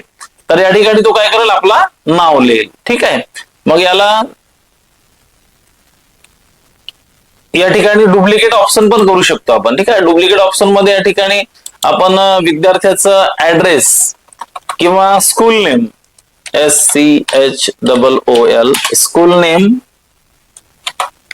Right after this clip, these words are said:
किंवा तुम्हाला जे विचारायचं असेल ते तुम्ही विचारू शकता.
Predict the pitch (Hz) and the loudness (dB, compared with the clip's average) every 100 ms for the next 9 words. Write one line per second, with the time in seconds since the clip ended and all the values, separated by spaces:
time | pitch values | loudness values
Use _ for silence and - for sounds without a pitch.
0 | - - 208 233 - 254 262 208 240 254 | -6 -2 0 0 0 0 2 2 2 2
1 | 247 254 254 220 247 240 240 226 226 226 | 0 0 2 2 2 2 0 2 2 2
2 | 220 202 196 180 170 139 - 107 | 2 2 2 0 0 -2 -2 -2